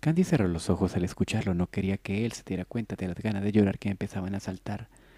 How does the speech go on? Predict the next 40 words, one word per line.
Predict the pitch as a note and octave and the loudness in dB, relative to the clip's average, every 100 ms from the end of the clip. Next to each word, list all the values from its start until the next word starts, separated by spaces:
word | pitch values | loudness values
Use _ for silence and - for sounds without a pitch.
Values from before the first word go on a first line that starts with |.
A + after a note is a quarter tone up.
| - - - - | -20 -20 -8 4
Otra | C3+ - C3+ B2+ | 4 6 2 4
vez | B2+ G#2 - | 4 4 0
había | F2 E2 E2+ | -2 -2 -4
ansiado | E2+ - G2 F2+ E2+ | -6 -6 -4 -2 -2
tanto | A2 A#2 - | -4 -4 -4
que | F#2 - F2 F2 - - - - | -6 -6 -8 -10 -18 -20 -20 -2
los | A#2 G#2 | 2 6
dos | B2+ C3 | 6 4
pudiesen | - A2+ G#2 G2 G2+ G2 - F2+ F2 E2+ E2+ - - _ | 0 0 2 4 2 2 -2 -2 -2 -6 -10 -18 -20 _
dialogar | G#2+ G2 F2+ E2+ F2 F2+ | 2 4 6 4 2 -2
sobre | - E2+ F2 | -2 -2 -2
ese | - | -4
tema, | F2 G2 F#2+ | -6 -2 -2
pero | F2+ F2+ | -2 -2
entonces | F2+ G#2+ G#2+ A#2+ | -2 -2 -2 -2
solo | - C3+ | 0 0
pensaba | - B2 - B2 A#2 | 0 -4 -2 -4 -2
en | F2+ F2 | -2 -2
lo | |
duro | E2 A2+ A#2 | 2 4 4
que | - F#2 | 0 -6
iba | F#2 F#2+ | -6 -6
a | G2 | -8
ser | - E2 F#2 - - - - - | -6 -8 -8 -16 -20 -20 -20 -6
rechazarle. | - F2+ F#2+ F2 F2+ F#2 G2+ - - _ - - - - | -4 -2 -4 -4 -6 -6 -10 -14 -20 _ -20 -20 -20 -4
Patty, | B2+ - | 0 2
su | C#3+ D3+ | 2 4
amiga, | G2+ F2+ | 4 2
estaba | F#2 - F2+ - | 0 -2 -2 0
de | F#2+ | 0
por | - F2 | 0 -2
medio | F#2+ A2+ F2+ | -2 0 0
y | |
no | E2 | -2
podía | E2+ - E2+ | -2 -2 -4
lastimarla | E2+ - F2+ F2 G#2 G2 | -6 -8 -8 -6 -4 -6
más. | E2+ F#2 - | -6 -6 -6
En | F2+ | -8
ese | G2 G2 | -8 -10
instante | - A2 G2 - G2+ | -8 -6 -4 -4 -6